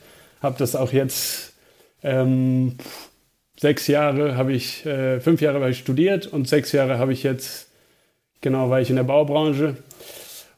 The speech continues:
Und irgendwann jetzt, puh, Anfang Corona, hab ich gesagt, okay, ich versuch mal was anderes und hab mich so ein bisschen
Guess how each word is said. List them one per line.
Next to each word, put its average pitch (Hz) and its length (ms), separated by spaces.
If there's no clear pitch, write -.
Und 147 400
irgendwann 147 580
jetzt, - 480
puh, 165 320
Anfang 139 380
Corona, 151 480
hab 143 100
ich 127 120
gesagt, 131 340
okay, 147 240
ich 135 80
versuch 139 320
mal 135 120
was 127 140
anderes 151 420
und 131 120
hab 139 160
mich 127 160
so 143 260
ein 135 100
bisschen 147 580